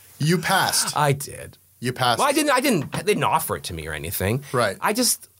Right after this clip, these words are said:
Speaker 2: at that time,
Speaker 1: You,
Speaker 2: I
Speaker 1: you,
Speaker 2: was,
Speaker 1: you, you could have auditioned for the
Speaker 2: I was
Speaker 1: Jack character.
Speaker 2: naive, and I believed that I would be able to have a normal career.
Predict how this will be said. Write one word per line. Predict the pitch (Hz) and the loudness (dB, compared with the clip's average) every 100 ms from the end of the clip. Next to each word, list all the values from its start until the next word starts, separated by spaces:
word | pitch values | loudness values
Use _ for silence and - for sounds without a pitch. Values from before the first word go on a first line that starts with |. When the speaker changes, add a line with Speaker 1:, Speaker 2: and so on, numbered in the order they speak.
| - | -6
Speaker 2:
at | 180 208 | -4 0
that | 254 254 - | -2 -2 -2
time, | - 143 117 104 113 | 0 0 2 0 0
Speaker 1:
You, | 147 | 0
Speaker 2:
I | 151 | 2
Speaker 1:
you, | 165 | 0
Speaker 2:
was, | 156 | 0
Speaker 1:
you, | 160 143 | 0 0
you | 151 | -2
could | 147 151 | 0 0
have | |
auditioned | 139 135 123 117 | 2 0 0 -2
for | 120 | -2
the | 190 | 0
Speaker 2:
I | 339 | 2
was | 285 | 0
Speaker 1:
Jack | 233 | 0
character. | 214 185 | 0 2
Speaker 2:
naive, | 147 127 120 135 147 - - - | 2 2 0 -2 -4 -10 -12 -10
and | 120 123 135 | -6 -4 0
I | 147 185 160 | 2 0 0
believed | 151 139 127 123 127 127 - | 0 2 2 4 2 0 -2
that | 120 110 | 0 2
I | 113 | 2
would | 127 120 | 2 0
be | 120 117 | -2 -2
able | 117 113 110 120 | -2 -2 -2 -4
to | |
have | 113 110 | -2 0
a | 98 | 0
normal | 101 104 104 107 | 0 0 0 -2
career. | - 107 110 131 | -6 -4 -4 -6